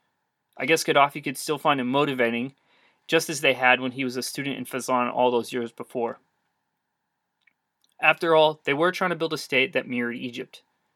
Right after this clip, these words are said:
The station also allegedly recited some verses from the Quran, which Gaddafi took as a sign of his eventual success. As zero hour arrived,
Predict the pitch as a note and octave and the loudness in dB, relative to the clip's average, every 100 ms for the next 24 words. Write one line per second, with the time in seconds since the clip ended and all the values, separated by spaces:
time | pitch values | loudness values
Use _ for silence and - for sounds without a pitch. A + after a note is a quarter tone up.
0 | _ _ _ _ _ _ _ _ D#3 - | _ _ _ _ _ _ _ _ -2 2
1 | A#3 A3+ E3+ F#3 - G3+ D#3+ D#3+ F3+ F3 | 2 2 6 6 6 4 6 4 4 0
2 | D#3+ D3+ D#3+ D3+ D3 D3+ C#3 C#3+ C#3 - | -2 0 2 2 0 -4 -4 -4 -8 -6
3 | C#3 B2+ - C#3 D#3 A#2+ A#2+ C3+ - C#3+ | -6 -6 -2 2 4 4 2 -6 -6 0
4 | C3+ D#3+ F3+ D#3+ C#3 C#3 C3 - C3 C3+ | 2 2 -2 -6 -6 -6 -6 -2 0 0
5 | C3 - C3+ B2+ B2 B2 C3 - - - | -2 -8 -6 -6 -6 -6 -8 -8 -10 -8
6 | B2 A#2+ - - _ _ _ _ _ _ | -8 -8 -14 -20 _ _ _ _ _ _
7 | _ _ _ _ _ _ _ _ - C#3+ | _ _ _ _ _ _ _ _ -6 -4
8 | F#3+ G#3+ G#3+ D#3+ E3+ F3+ F3+ D3+ B2+ A#2+ | -2 2 2 4 4 4 2 2 2 2
9 | - | -2